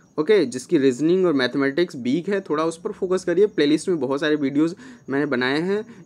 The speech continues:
ए-, इलाहाबाद और बीएचयू वाले, उनको देखते रहिए, उसी से आपका कवर हो जाएगा, ठीक है, क्योंकि वो एंट्रेंस एग्जाम वाले वीडियोज़ हैं।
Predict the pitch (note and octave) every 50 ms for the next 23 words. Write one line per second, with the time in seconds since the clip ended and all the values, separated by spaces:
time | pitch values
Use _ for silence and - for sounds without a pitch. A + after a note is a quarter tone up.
0 | - - A#2 C3 C3 B2+ B2 B2+ C#3+ D#3 D#3 D3+ D#3 D#3+ D#3 D#3+ D3 C#3 B2 B2
1 | C3 C3 - E3 D#3 D3+ D3+ F3 F3 C#3+ C3+ D3 D3 B2+ B2 A#2+ A#2+ - - D#3
2 | D3+ F3 F3+ G3+ A3+ E4 - - - - - - - B2+ B2+ - F3 F3 - G#3+
3 | G#3+ E3 - - G3 G3 F#3 - B2+ A#2+ A#2+ A#2 A#2+ A2 G2+ - G2 G2 G2+ -
4 | - - - G3 G#3 C4+ - C#3 - - - - - - - - - D3+ D3 E3+
5 | F#3+ E3+ D#3 C#3+ C#3 - D#3 D#3 D#3 D#3 C#3 A#2+ C3+ C3 C3+ B2+ A#2+ B2+ A#2+ A2
6 | G#2+ G2+ A2+ A2+ A2+ A2+ A2+ F2+